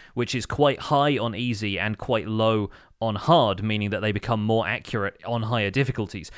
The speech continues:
which is why if you play on hard mode, the skeletons are so accurate and able to nail you a hundred percent of the time,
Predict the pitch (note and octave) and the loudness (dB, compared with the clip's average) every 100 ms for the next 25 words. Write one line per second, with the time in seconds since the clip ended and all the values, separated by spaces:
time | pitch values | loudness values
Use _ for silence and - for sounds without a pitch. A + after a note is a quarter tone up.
0 | - - C3+ B2 B2+ D3 C#3+ B2+ C3 B2 | -10 -4 -2 0 2 4 2 0 0 0
1 | A2 F#2 B2+ A#2 A2 G2+ - - C3+ A2+ | 0 2 0 2 0 0 -2 -4 -2 -4
2 | - A#2+ A2+ G2 - F#3 D3 D3 D#3+ - | -4 -2 -2 -2 0 2 2 0 -4 -4
3 | A2+ G2+ A2+ A2 A2 A2+ A#2+ G#2 - A#2+ | -4 -4 -2 -2 -2 -2 -2 -6 -6 -2
4 | B2+ A#2 G#2+ G#2 G#2+ G2 - G#2 E2 - | 0 0 0 0 -2 -4 -2 -4 -4 -2
5 | C3+ G#2 | -2 -2